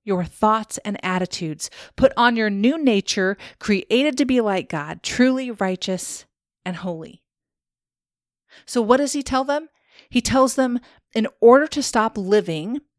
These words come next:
like the old you, which is confused, you have to throw off the old. And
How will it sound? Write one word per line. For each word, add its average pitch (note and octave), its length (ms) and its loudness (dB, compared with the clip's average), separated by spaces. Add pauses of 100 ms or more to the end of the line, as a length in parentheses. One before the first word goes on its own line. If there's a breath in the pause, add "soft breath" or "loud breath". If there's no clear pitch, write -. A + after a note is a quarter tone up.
(240)
like G3+ 220 0
the - 140 -4
old G3+ 280 0
you, E3 360 -10 (280)
which F#3+ 140 -8
is G3 120 -6
confused, E3+ 720 -8 (220 loud breath)
you G#3 80 -2
have F#3+ 100 -2
to F3+ 100 -4
throw F#3+ 520 -4
off C4 280 -4
the C4 160 -8
old. E3+ 440 -8 (500 soft breath)
And D#3+ 680 -6